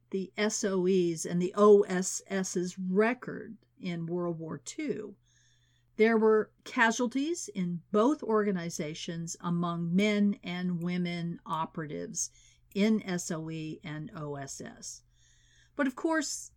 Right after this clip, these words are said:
that was classified then for a number of years, long enough that when the actions of the S O E were finally acknowledged and revealed,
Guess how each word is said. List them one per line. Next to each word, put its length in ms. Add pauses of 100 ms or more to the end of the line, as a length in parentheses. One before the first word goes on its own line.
(140)
that 300
was 160
classified 1160 (180)
then 360 (100)
for 580
a 140
number 520
of 140
years, 560 (580)
long 460
enough 560
that 260
when 240
the 220
actions 720
of 240
the 320
S 260
O 220
E 320
were 240
finally 680
acknowledged 960
and 200
revealed, 720